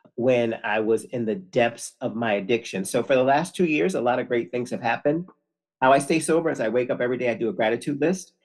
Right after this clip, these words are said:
I contact my sponsor every morning. I do two or three meetings a week because those, that's what is the foundation for my recovery. I've had two years of sobriety before. I haven't never been this sober.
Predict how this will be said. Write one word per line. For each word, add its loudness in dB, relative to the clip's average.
I 0
contact -2
my 0
sponsor -2
every 2
morning. 0
I -2
do -4
two -6
or 0
three 0
meetings 2
a 0
week -4
because -6
those, 0
that's -2
what 2
is -8
the -8
foundation 0
for -2
my 2
recovery. 0
I've 4
had 2
two 2
years 4
of -4
sobriety 2
before. -2
I -2
haven't -6
never 0
been -2
this 0
sober. -2